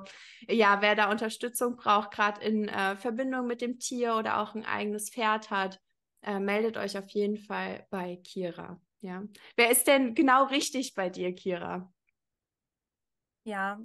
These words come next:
Speaker 2: also es ist für mich auf jeden Fall klar, dass, ähm, dass die Gesundheit des Pferdes da im Vordergrund steht und, ähm, ja,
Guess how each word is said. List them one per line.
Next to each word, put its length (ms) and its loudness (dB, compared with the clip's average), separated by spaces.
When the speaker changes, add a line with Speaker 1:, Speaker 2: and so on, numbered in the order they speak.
Speaker 2:
also 440 0
es 120 0
ist 320 -4
für 160 -4
mich 220 2
auf 120 0
jeden 240 -2
Fall 200 2
klar, 280 4
dass, 340 0
ähm, 600 2
dass 160 -6
die 80 -6
Gesundheit 440 0
des 160 -10
Pferdes 340 2
da 160 0
im 100 -8
Vordergrund 560 -2
steht 540 -10
und, 680 -8
ähm, 560 -4
ja, 340 -6